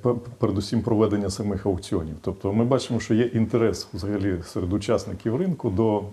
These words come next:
до цього бізнесу видобування бурштину. І це тішить, безперечно. Ну, да-, давайте так. Будь-який аукціон, який оголошує на сьогодні Держ-, Держгеонадра, він знаходить, а,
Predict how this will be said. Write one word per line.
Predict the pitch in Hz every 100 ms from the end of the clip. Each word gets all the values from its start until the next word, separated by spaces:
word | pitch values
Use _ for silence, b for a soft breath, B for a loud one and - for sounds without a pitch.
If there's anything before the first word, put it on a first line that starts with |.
| 120 101
до | 98 113 110 101 -
цього | - 110
бізнесу | 90 101 104 90 82 95
видобування | 90 90 90 98 92 90
бурштину. | 82 92 - 110 135 294 285 B B B B B
І | -
це | -
тішить, | 135 113 95 85 80
безперечно. | 90 - 87 76 - 123
Ну, | 127
да-, | 110 98
давайте | 107 110 107
так. | 98 87 -
Будь-який | 104 131 117 123
аукціон, | 104 101 - 131 110
який | 98 95 104 90 -
оголошує | 95 90 98 95 - 87
на | 90
сьогодні | - 95 90
Держ-, | 85 90
Держгеонадра, | 90 95 87 101 151 143 104
він | 101
знаходить, | 101 110 117 92 85 -
а, | 90